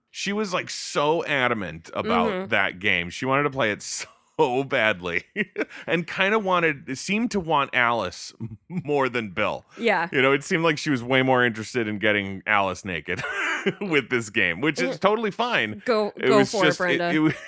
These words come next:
Speaker 1: <laughs> it was strange how I was able to get that vibe <laughs> from it, though. Like,
Speaker 2: Yeah.
Speaker 1: it seemed like she was really honestly playing it. Like, the actress was playing it that way. It was
Speaker 2: Mm-hmm.
Speaker 1: like, it's, it's, she's, she's more interested in her.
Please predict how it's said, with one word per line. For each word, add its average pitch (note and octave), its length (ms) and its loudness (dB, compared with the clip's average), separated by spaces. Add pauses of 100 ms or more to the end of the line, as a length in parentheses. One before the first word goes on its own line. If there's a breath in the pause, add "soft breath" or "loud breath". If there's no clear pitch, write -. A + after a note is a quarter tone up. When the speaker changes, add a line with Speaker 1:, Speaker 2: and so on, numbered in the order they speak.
Speaker 1:
<laughs> - 0 -
it D#3+ 260 -4
was D3+ 160 -4
strange E3 420 0
how C#3+ 200 2
I A#2+ 80 4
was A#2 200 -2
able G#2 200 -2
to G2 80 -6
get G2 320 -4
that E2+ 260 -2
vibe D2+ 360 -2
<laughs> - 40 -20
from - 320 -10
it, C3+ 200 -6
though. A#2+ 180 0
Like, G#2+ 180 -2 (100)
Speaker 2:
Yeah. G3+ 220 -2
Speaker 1:
it - 80 -2
seemed B3 140 0
like C4+ 100 0
she C#4 140 -2
was A3 120 0
really G3+ 240 2
honestly F#3 380 0
playing D#3+ 400 0
it. G#2+ 200 -2 (320)
Like, A#2+ 140 -4
the B2 140 0
actress B2 560 0
was G#2 160 -4
playing A2+ 360 0
it G2 120 -4
that G#2 240 4
way. D#2+ 340 0 (180)
It A#3+ 120 0
was G#2+ 100 2
Speaker 2:
Mm-hmm. - 80 2
Speaker 1:
like, G#2+ 120 2
it's, D3+ 220 -4
it's, - 280 -6
she's, C4 360 -8 (140)
she's D4 160 -6
more C#4 240 -8
interested A#3+ 380 -12
in A#3 120 -6
her. A#3+ 200 -8